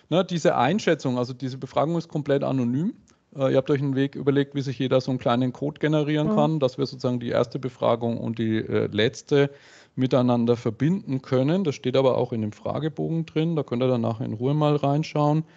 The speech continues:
Speaker 1: Äh, dazu werdet ihr brauchen die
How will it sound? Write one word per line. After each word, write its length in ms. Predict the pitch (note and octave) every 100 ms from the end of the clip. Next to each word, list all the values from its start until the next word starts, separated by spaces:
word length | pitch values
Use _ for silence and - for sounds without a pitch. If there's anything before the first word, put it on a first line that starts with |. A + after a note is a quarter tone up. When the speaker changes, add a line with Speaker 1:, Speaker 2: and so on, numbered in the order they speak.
| - - - _ _ _ -
Speaker 1:
Äh, 260 | B2+ C3 C#3
dazu 340 | C#3+ C#3+ F#3
werdet 320 | D#3+ D#3+ E3
ihr 120 | D3 D3+
brauchen 800 | C3+ A#2 C3+ D#3+ F#3 E3+ E3+
die 400 | D#3 D3 D#3 D3+